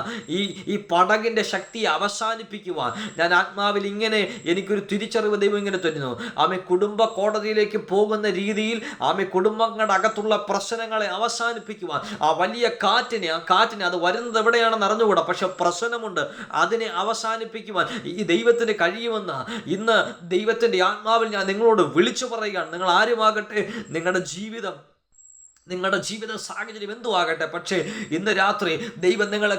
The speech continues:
കാണുന്നു. മുൻപിലേക്ക് പോകാൻ കഴിയാത്ത വ്യക്തിയായി, വഴിയടയപ്പെട്ട വ്യക്തിയായി, ദുഃഖിച്ച, ഭാരപ്പെട്ട്, വേദനിച്ചിരിക്കുന്ന നിങ്ങളോട്,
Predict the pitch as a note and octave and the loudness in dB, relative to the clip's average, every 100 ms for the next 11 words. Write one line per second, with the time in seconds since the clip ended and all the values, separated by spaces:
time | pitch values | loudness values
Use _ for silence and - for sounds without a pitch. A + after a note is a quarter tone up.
0 | F#3+ E3+ D#3+ D#3+ G3 G#3+ A3 G#3 F#3+ G3+ | 0 0 -2 -6 -6 0 2 2 0 0
1 | G3+ G3 G3 F#3 F3+ F3 E3+ E3+ E3+ C3+ | 0 -2 -4 -2 -2 0 -4 -2 -2 -2
2 | C3 - C3 E3+ A3 A3+ G#3+ G#3 G#3 G3+ | -4 -8 0 2 2 0 0 0 0 0
3 | F#3+ F#3 G3 D#3+ C#3 - - _ _ _ | 0 0 -4 -4 -4 -8 -20 _ _ _
4 | _ _ _ _ E3 F#3+ G#3 - - C3+ | _ _ _ _ -2 0 2 0 -2 -10
5 | - _ _ - G3 A3+ A3 E3+ D#3+ C3 | -12 _ _ -6 2 2 2 0 -2 -2
6 | E3 A#3 - F#3 F#3+ G3 F3+ G3 G3+ F#3 | -2 -6 -2 0 0 -2 -4 -6 -6 -10
7 | F#3 G3+ F#3+ F3+ D#3+ | -10 -4 2 2 4